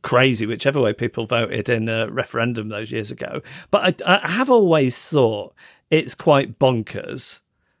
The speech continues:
to vote for something that affects many aspects of life based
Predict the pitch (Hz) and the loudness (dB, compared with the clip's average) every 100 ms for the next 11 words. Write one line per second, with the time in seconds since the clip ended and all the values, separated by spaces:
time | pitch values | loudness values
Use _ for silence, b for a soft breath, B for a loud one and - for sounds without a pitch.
0 | _ _ _ _ - 131 113 117 117 - | _ _ _ _ 0 2 4 2 0 -6
1 | _ _ _ _ _ _ _ _ 123 117 | _ _ _ _ _ _ _ _ -4 4
2 | 123 113 - - - _ _ _ _ _ | 4 4 -4 -14 -14 _ _ _ _ _
3 | _ _ _ _ _ _ - 139 139 120 | _ _ _ _ _ _ -4 -2 0 0
4 | 117 117 117 131 - 120 - 135 131 127 | 0 0 -2 -4 -4 -4 -2 2 4 4
5 | 120 117 - 131 - 117 113 104 104 - | 2 -2 -4 -6 -4 -6 -4 -4 -6 -10
6 | - _ b b b - 131 113 - - | -18 _ b b b 2 4 4 0 -6